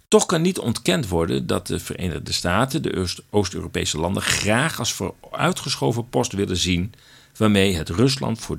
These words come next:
waarmee Rusland voortdurend onder druk kan worden gezet. Immers, als het echt de bedoeling is om de integratie met de westelijke landen van de E U te versterken,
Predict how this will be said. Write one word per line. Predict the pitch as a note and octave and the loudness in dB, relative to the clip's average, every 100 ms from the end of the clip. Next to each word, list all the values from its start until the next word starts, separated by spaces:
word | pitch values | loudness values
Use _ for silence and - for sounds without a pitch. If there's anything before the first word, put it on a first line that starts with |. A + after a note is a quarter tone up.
| D#2+ | -4
waarmee | F2+ F2 E2+ D#2+ | 0 2 2 0
Rusland | E2 G2 - E2+ - - - - | 0 -2 0 -2 -4 -14 -20 -20
voortdurend | - F#2+ F2 D3 E3 D3+ - | -10 -2 8 8 8 4 -2
onder | A2+ G#2 F#2+ | -2 0 2
druk | G2+ G2 - - | 0 -2 -8 -8
kan | - E2+ D#2 - | 0 0 0 -6
worden | E2+ E2 D2 - | -2 -2 -2 -8
gezet. | - - D#2+ E2 - - _ _ - - _ _ _ _ _ _ _ _ _ _ _ _ _ - - _ - - - - - | -10 -2 0 -2 -4 -10 _ _ -20 -20 _ _ _ _ _ _ _ _ _ _ _ _ _ -20 -20 _ -20 -18 -16 -16 0
Immers, | F#3 F#3 - | 4 4 4
als | D3+ | 2
het | D#3+ D#3+ | 0 -2
echt | - G3 F#3 - | -2 0 0 -2
de | C3+ | -2
bedoeling | B2 C#3 D3+ G#2 | 4 6 6 4
is | E2 F2 - - - - - _ - | 0 0 -2 -2 -6 -20 -20 _ 2
om | A2+ G#2+ G2+ - | 6 6 4 0
de | F#2+ | 0
integratie | - F#2+ F#2 - C#3 E3 - F#2 | 0 -2 0 2 2 2 2 2
met | E2+ | -2
de | - | -2
westelijke | F2+ A#2 - D#2 | 0 0 0 0
landen | F2+ G#2+ F#2+ E2+ - | 2 2 0 -2 -4
van | - | -2
de | E2 D#2 | 0 0
E | F2+ | -2
U | F2+ | -4
te | - | -6
versterken, | - F2+ - F#3+ F3+ - | -8 -6 0 0 0 -4